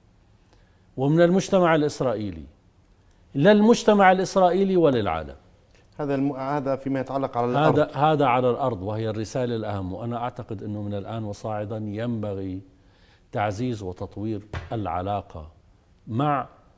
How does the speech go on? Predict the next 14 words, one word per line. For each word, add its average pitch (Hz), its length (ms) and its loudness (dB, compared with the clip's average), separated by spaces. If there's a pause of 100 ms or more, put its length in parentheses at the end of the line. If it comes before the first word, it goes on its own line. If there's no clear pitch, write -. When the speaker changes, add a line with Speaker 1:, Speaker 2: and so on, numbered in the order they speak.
(120)
Speaker 1:
معسكر 104 440 -6
السلام 101 500 -6
الإسرائيلي 90 640 -12
ومع 90 360 -10
قوى 117 160 -2
الليبرالية 98 800 -6
ومع 87 220 -10
القوى 110 260 -8
الديمقراطية 104 720 -8
التي 107 280 -6
ترى 120 300 -4
في 101 220 -8
هذا 120 260 -2
القانون 139 680 -2